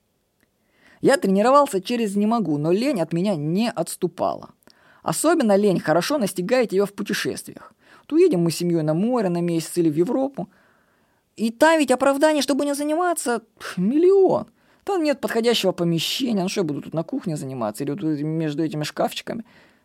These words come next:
Пф, как-то да, может быть, я пропущу. Может, я потом настигну. А ведь, сами понимаете, оправданий лени можно придумать бесконечное количество. И сочковал я,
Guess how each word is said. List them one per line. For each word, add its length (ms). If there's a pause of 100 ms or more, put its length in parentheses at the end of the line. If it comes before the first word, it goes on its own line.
(160)
Пф, 180
как-то 280
да, 200
может 220
быть, 100
я 60
пропущу. 600 (400)
Может, 180
я 80
потом 540 (420)
настигну. 600
А 100
ведь, 120
сами 180
понимаете, 300
оправданий 640
лени 220
можно 200
придумать 260
бесконечное 480
количество. 480 (1600)
И 80
сочковал 600
я, 200